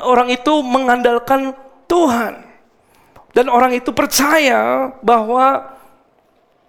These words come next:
segala sesuatu Tuhan telah siapkan dan telah sediakan bagi setiap kita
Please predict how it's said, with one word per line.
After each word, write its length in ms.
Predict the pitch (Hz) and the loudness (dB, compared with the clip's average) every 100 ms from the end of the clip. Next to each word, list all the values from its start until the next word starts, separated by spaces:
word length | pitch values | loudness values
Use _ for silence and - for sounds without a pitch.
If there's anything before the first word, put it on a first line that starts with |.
| - - | -18 -6
segala 480 | - 220 220 262 285 | -2 2 2 2 0
sesuatu 480 | 262 254 254 247 277 | -2 -4 0 0 0
Tuhan 400 | 254 254 254 247 | -2 0 0 -2
telah 320 | - 247 247 | -4 0 0
siapkan 720 | - - 247 254 262 - 247 240 | 0 -4 -2 0 0 0 -2 0
dan 160 | 226 | 0
telah 240 | 226 233 220 | 0 0 0
sediakan 800 | 233 190 202 190 175 180 143 107 - - - - _ _ | -4 -4 0 0 2 0 -2 -4 -20 -20 -20 -20 _ _
bagi 160 | 180 170 | -2 0
setiap 480 | 180 175 175 160 | -4 -2 -2 -2
kita 480 | - 156 120 - - | -4 -6 -8 -12 -18